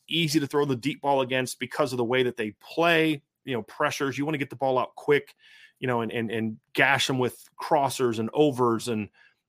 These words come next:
and screens and inside runs, which is exactly what Notre Dame did. There just wasn't a need to go deep. They did have a shot to go deep early, and Sam didn't throw the ball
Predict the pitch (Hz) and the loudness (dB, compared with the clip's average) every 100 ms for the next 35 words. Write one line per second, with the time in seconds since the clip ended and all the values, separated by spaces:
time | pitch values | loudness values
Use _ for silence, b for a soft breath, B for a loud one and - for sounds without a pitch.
0 | - 120 110 - 165 165 135 123 107 113 | -4 -2 -2 -2 2 4 4 2 0 -2
1 | 143 135 131 120 131 147 113 117 110 110 | -2 0 0 2 2 0 -2 -4 -4 -4
2 | 113 123 131 117 123 113 107 143 147 139 | -2 -2 0 2 2 2 0 2 2 2
3 | 131 170 185 151 143 123 120 139 180 175 | -2 0 2 2 2 0 0 2 2 0
4 | 135 117 110 107 113 - 135 147 190 170 | -2 0 0 -6 -8 -6 -4 0 0 0
5 | 117 - 143 170 123 120 110 110 127 151 | -2 -2 -2 -4 -4 -4 -2 -4 0 0
6 | 120 110 - b b _ 120 110 - 135 | 2 -2 -6 b b _ -6 -4 0 0
7 | 120 127 - 123 107 120 143 131 110 | 0 0 0 -2 0 0 2 2 0